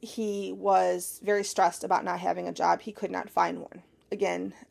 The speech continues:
I don't know why, because unless you've got some major issues, it's, you know, trucking companies will take you on. So he was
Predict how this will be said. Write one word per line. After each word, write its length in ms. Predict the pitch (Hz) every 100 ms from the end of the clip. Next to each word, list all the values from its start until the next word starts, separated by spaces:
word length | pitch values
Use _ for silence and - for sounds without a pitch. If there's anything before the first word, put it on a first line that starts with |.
| -
I 180 | 180 180 _ -
don't 260 | 208 202 -
know 140 | 220
why, 760 | 208 214 247 240 196 190 208 -
because 560 | - - 190 185 175 - - - - _ _ _ _ _ -
unless 720 | 220 214 214 208 - - - _ _ -
you've 340 | 202 214 220
got 280 | 214 202 -
some 160 | 208
major 260 | 208 202 202
issues, 640 | 151 202 - 185 175 -
it's, 320 | - 208 - - _ _ _ - _ _ _ -
you 120 | 214
know, 300 | 196 180 - -
trucking 340 | - 220 220
companies 420 | 202 202 185 175 180
will 100 | 165
take 240 | - -
you 100 | 170
on. 240 | - - - _ _ _ _ _ _ _ _ _ _ _ -
So 480 | - - 247 214 208 - - - - - _ _ _ _ _ _ _
he 220 | 254 294
was 300 | 311 339 -